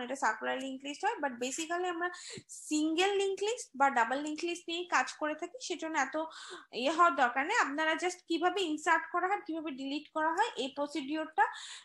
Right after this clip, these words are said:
ফিগারটা দেখলে হবে, not আপনাদেরকে আমি code পড়তে বলতেছি না, algorithm পড়তে বলতেছি না। আপনাদের যেটা আমি বলছি সেটা হচ্ছে এটা graphical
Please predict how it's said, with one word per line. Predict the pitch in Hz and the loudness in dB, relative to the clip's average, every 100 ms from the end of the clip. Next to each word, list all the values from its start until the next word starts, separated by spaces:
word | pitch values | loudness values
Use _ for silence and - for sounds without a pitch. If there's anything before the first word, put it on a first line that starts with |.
| _ | _
ফিগারটা | 330 294 392 - - 311 | 4 10 12 12 10 8
দেখলে | 320 262 269 | 4 2 4
হবে, | 185 196 240 | 4 4 8
not | 285 294 - | 8 8 2
আপনাদেরকে | 247 269 269 285 285 277 | 4 4 2 2 2 0
আমি | 302 277 | 0 2
code | 277 269 - | 2 2 -4
পড়তে | 294 294 277 | -2 -2 0
বলতেছি | 285 294 285 285 | 0 -2 -6 2
না, | 262 | 4
algorithm | 214 247 262 277 269 | 4 2 0 -2 -2
পড়তে | 294 302 294 | -2 -2 -2
বলতেছি | 285 285 - | -4 -4 -2
না। | 415 311 | 0 0
আপনাদের | 254 254 262 247 | 0 -4 -4 -6
যেটা | 254 294 | -6 -4
আমি | 320 277 | -4 -4
বলছি | 269 440 | -4 -6
সেটা | 349 285 | -6 -6
হচ্ছে | 277 285 | -6 -6
এটা | 277 254 | -8 -4
graphical | 220 214 220 277 311 | 4 4 2 -4 -2